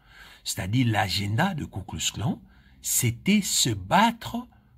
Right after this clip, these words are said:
pour maintenir la séparation entre le noir et les blancs. Ici,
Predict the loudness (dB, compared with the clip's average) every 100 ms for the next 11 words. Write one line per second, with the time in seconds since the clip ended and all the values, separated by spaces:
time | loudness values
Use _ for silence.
0 | _ 0 2 4 6 4 6 2 0 -2
1 | 2 2 0 -2 -4 -6 -6 -6 -8 -6
2 | -4 -4 -6 -4 -6 -6 -8 -10 -6 -4
3 | -4 -6 -10 _ _ _ _ -4 -2 -2
4 | -4 -8 -8 -12 -14 -16 -20 -20 -20 _
5 | -20 -20 _ -20 -20 _ _ _ _ _
6 | -12 -6 -2 2 2 2 -4